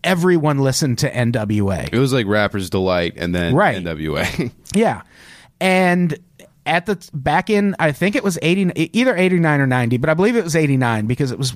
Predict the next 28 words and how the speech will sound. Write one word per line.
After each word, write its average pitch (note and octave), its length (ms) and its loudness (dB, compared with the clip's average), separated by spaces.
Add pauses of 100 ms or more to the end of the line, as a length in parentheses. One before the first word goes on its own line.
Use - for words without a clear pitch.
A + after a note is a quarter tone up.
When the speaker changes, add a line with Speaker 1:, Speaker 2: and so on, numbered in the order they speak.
(100)
Speaker 1:
when E3+ 200 2
Ice C#3+ 200 0
Cube B2+ 200 -2
was A#2+ 120 -2
still C#3 180 0
in B2 80 0
the A2+ 60 -2
group. A2+ 340 -2 (380)
They E3+ 100 2
get A3+ 160 2
a G#3 80 2
fucking F#3+ 360 0
letter D3 520 2
from D3 240 0
the C3+ 140 2
F C3+ 180 -2
B C3+ 160 2
I, B2 480 2 (420)
and D3+ 260 2
it, D3 280 0
the D3+ 140 0
letter E3 260 2
was F3 160 2
addressed D3 600 -2 (180)
to C#3 440 2
Guy A#3 420 2 (380)
Mon-, F#3+ 840 2 (460)
Manganiello. G3+ 1300 2